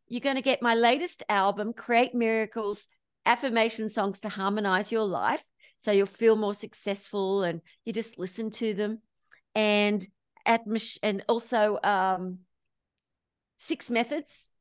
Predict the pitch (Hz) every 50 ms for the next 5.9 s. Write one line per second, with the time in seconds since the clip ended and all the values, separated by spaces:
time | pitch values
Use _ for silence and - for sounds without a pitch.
0 | _ - - 208 185 - - 240 214 214 208 - 220 196 190 180 180 202 240 -
1 | - - _ - 226 247 240 233 233 226 226 226 - 185 202 190 180 220 196 208
2 | 196 180 - - 165 - - - 220 202 202 202 202 220 190 - - 202 175 -
3 | - - - 214 190 196 180 - - - 208 196 196 175 185 175 175 - 214 190
4 | 196 190 185 190 - - _ _ _ _ _ - - - 214 214 214 - 226 175
5 | 202 202 196 185 165 202 180 180 202 190 185 185 208 294 - - -